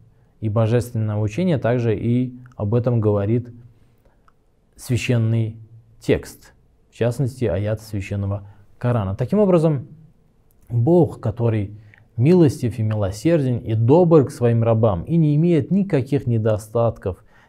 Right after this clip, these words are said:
ни в могуществе, ни в знании, ни в чем-либо другом, обязан, просто обязан ниспослать человечеству религиозное учение, обязан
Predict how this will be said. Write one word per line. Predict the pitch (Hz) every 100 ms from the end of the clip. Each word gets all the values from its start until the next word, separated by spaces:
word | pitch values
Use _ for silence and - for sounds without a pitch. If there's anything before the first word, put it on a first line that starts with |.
| -
ни | 131
в | 113
могуществе, | 110 110 151 147 127 - 110
ни | 110 113
в |
знании, | 107 117 127 139 123
ни | 117 113
в |
чем-либо | - 117 110 104 101
другом, | 120 120 175 202 185 - - - _ _ _ _ _ _ _ _
обязан, | 95 92 123 185 156 123
просто | - 101 - 101
обязан | 101 135 175 151 139 120 -
ниспослать | 123 117 127 117 127 113
человечеству | - 110 110 104 - 101
религиозное | 104 104 101 113 107 101 98
учение, | 104 - 104 90 85 - _ _ _ _ _ _ _ _ -
обязан | 104 127 160 170 143